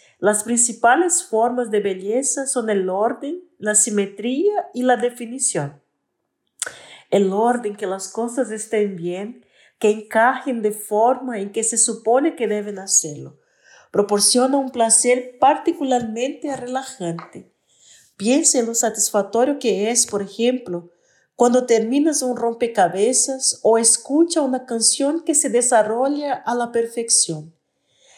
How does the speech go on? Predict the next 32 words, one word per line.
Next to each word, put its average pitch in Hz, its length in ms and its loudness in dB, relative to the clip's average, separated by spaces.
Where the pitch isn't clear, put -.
La 196 220 2
progresión 233 800 2
de 277 80 0
acordes 240 760 0
que 233 120 -6
se 226 160 2
resuelve 277 720 2
a 254 40 -4
la 240 280 -4
tónica 208 680 -6
y 214 160 -2
cuando 233 380 4
ves 254 480 0
una 220 240 -4
sala 214 320 4
limpia 208 720 -2
con 208 260 -2
todo 240 440 2
en 247 100 -4
su 240 240 0
lugar. 202 540 2
Da 214 180 4
una 262 280 2
sensación 247 800 0
de 247 100 -2
paz, 226 720 0
de 214 100 2
deliciosa 247 840 2
tranquilidad, 247 600 0
¿verdad 220 360 -2
que 233 100 -8
sí? 202 580 0